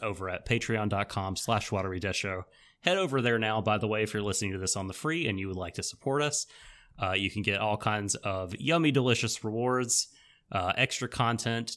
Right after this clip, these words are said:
Discord access. We have a ton of fun in the Discord. Lots of, like, streams, game nights, movie watch-alongs, all kinds of fun stuff. Patreon dot com slash watery desho. One of those benefits, of course,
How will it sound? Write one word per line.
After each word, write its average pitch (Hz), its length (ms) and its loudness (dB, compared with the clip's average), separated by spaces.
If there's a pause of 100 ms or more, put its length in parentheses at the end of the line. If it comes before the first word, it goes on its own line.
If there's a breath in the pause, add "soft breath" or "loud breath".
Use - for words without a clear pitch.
Discord 120 440 2
access. 107 480 0
We 113 80 2
have 104 160 0
a - 20 -6
ton 185 240 2
of 123 60 4
fun 101 260 -2
in 95 60 -4
the 98 80 -4
Discord. 92 600 -4 (440 soft breath)
Lots 135 320 2
of, 117 340 2
like, 98 460 -4
streams, 143 760 2
game 113 280 4
nights, 107 580 0 (220)
movie 104 540 0 (100)
watch-alongs, 95 920 -2 (420 soft breath)
all 143 160 4
kinds 117 260 0
of 104 80 -6
fun 90 200 -6
stuff. - 420 -4
Patreon 131 440 0
dot 107 180 0
com 98 240 -2
slash 98 280 -2
watery 92 220 -4
desho. 123 400 2
One 151 140 2
of 175 40 4
those 160 140 4
benefits, 127 400 0
of 113 100 -6
course, 101 380 -2